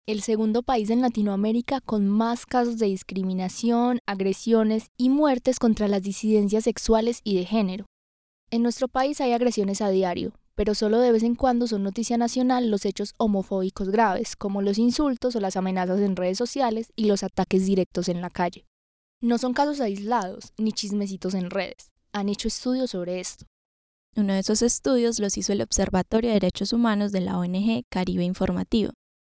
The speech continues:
Speaker 2: Demostraron que en los primeros cuatro meses del dos mil veintidós hubo veinticinco muertes por discriminación sexual, de los que diecinueve eran hombres homosexuales.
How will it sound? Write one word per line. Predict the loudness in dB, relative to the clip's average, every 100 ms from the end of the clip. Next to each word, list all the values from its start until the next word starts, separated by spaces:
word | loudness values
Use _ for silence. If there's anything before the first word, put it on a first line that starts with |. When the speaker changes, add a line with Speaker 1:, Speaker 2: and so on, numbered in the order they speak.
| _
Speaker 2:
Demostraron | -4 -4 -2 0 0 -2
que | -4
en |
los | -4 -4
primeros | -4 -4 -2 -4 -6
cuatro | -4 -4 -2 -2
meses | 0 -2 -2 -4 -6 -4
del | -2 0
dos | 0 0
mil | -2
veintidós | -2 -2 -2 -2 -2 -6 -6
hubo | -4 -2
veinticinco | -2 -4 -6 -8 -6 0 2 2 0
muertes | 0 0 -2 -4 -6 -2
por | -2
discriminación | -2 -4 -2 -2 -2 -6 -6 -6
sexual, | -6 -6 -6 -4 -4 -4 _ _ _ _ _ -6
de | -2
los | -2 -4
que | -6
diecinueve | -4 -2 -2 0 2 4 2
eran | 0 -2 -4 0
hombres | 2 4 2 0 -2
homosexuales. | -6 -6 -8 -6 -2 -2 -4 -14